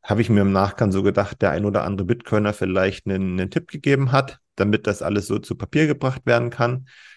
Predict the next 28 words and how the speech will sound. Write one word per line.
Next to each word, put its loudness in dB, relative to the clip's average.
Ähm, 0
auf -4
alle 2
Fälle 2
soll 2
mit -4
dieser -2
Initiative -4
Bitcoin -2
im -4
Bundestag -4
präsenter -2
gemacht -2
werden 2
und -6
die -6
Abgeordneten 0
so -2
ein -2
bisschen -2
auf -4
das 0
Thema 4
eingestimmt -2
werden. 0
Enthält 2
mehrere 4
Punkte, 0